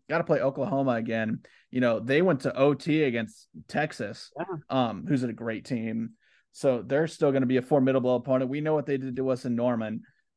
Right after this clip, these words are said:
Speaker 1: So, but this game in Baylor is gonna be, uh, Baylor in Bramlage is gonna be a very big game, um, to try and kinda get ourselves back and maybe even just Big Twelve tournament seeding,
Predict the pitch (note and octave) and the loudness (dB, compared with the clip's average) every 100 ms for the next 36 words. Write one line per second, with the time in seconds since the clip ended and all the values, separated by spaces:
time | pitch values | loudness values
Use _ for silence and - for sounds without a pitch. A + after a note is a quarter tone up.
0 | - C#3 A#2 A2 A#2+ B2+ D#3+ G#3 G3 D3 | -6 0 2 0 -4 -4 -2 -2 -2 0
1 | D3+ E3 C#3+ D#3 C#3 C#3 C3 - - _ | 4 4 2 0 0 2 0 -4 -10 _
2 | _ B2+ C3+ D3+ D3+ C#3 C3 B2+ C3+ C#3 | _ -4 2 4 4 4 2 2 2 0
3 | B2 C3 C3+ C3 A2+ A#2 C3 C3+ B2 C3 | -2 -2 0 2 0 0 0 0 -2 -4
4 | A#2+ B2+ B2+ B2+ C3+ C3 _ _ _ C3 | -2 -2 0 0 -4 -8 _ _ _ -4
5 | B2 A#2 A2 C#2+ G1+ - _ _ _ _ | -2 -4 -6 -12 -18 -20 _ _ _ _
6 | - C3 C#3+ C3 B2+ A#2+ C3+ C3+ G#2+ F#2 | -10 -6 0 2 2 2 0 0 -2 -6
7 | - C#3 C#3 B2+ D3+ B2+ B2 C3+ C3 C3 | -2 2 2 2 2 2 2 0 0 0
8 | C3+ C#3 C3+ C3+ - C#3+ D3 C3 D3 B2+ | 0 -2 -4 -8 -2 0 0 -2 -6 -8
9 | C3 D3+ C3+ - C#3 C#3+ C3+ - C#3+ C#3 | -6 -4 -4 -2 0 0 0 -4 0 0
10 | C#3 - D#3 C#3+ C#3 C#3 | 0 -2 -2 0 2 0